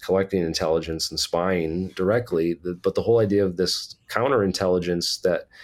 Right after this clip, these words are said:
there are people that their job is to lie to you and make sure that you're misdirected and that your perception is managed,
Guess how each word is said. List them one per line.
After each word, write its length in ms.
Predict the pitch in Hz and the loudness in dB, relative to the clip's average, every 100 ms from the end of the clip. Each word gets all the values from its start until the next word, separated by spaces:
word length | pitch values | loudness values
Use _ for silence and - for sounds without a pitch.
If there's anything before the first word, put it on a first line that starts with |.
| - - - - | -20 -20 -14 0
there 100 | 113 | 0
are 60 | |
people 400 | - 151 151 123 | 2 0 2 2
that 340 | 101 104 104 - _ _ _ | 4 2 2 -4 _ _ _
their 240 | 98 113 117 | -2 0 2
job 400 | 98 117 156 107 | 2 2 4 4
is 220 | 95 - | 2 0
to 520 | - 104 110 113 113 110 _ _ _ _ _ _ _ | 0 2 4 4 0 -4 _ _ _ _ _ _ _
lie 300 | 85 95 117 | 0 2 4
to 60 | 143 | 2
you 180 | 101 101 | 4 4
and 120 | 98 | 4
make 180 | 110 113 | 2 0
sure 240 | - 110 | 2 4
that 180 | 104 - | 2 2
you're 280 | 104 110 90 - | 2 0 -2 -8
misdirected 1000 | 90 98 113 120 - 113 113 - 117 117 | -6 0 2 2 2 2 2 2 2 2
and 400 | - 101 98 98 | 0 0 2 2
that 280 | 98 90 - _ _ - - - _ _ _ _ _ - | 2 0 -6 _ _ -16 -16 -16 _ _ _ _ _ -2
your 160 | 113 | 0
perception 640 | 107 101 - 113 110 - 98 | 0 0 2 2 2 0 2
is 140 | 85 | 2
managed, 680 | 87 107 113 76 76 - | 2 2 2 0 -2 -8